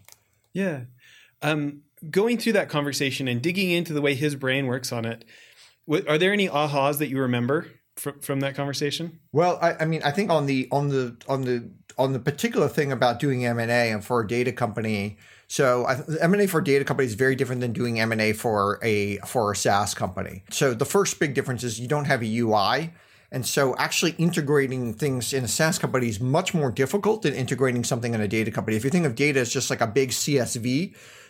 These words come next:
Speaker 2: that I'm giving you, which could be an A P I or whatever, but it's, it's just, it's just information,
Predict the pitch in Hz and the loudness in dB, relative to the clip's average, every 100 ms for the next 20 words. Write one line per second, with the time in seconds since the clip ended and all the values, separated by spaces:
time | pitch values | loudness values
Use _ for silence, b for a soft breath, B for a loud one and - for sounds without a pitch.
0 | B 139 135 139 143 135 131 - 190 120 | B 0 0 -2 0 -2 -2 -2 0 0
1 | 123 117 170 190 185 165 139 123 131 135 | 0 0 2 4 4 4 4 4 4 4
2 | 135 120 123 113 - 135 - 165 - - | 4 2 0 0 -4 -4 -2 -2 -2 -6
3 | - - 185 - 160 131 - 131 113 139 | -4 0 -2 0 -2 0 0 0 0 0
4 | - 196 190 | 0 2 0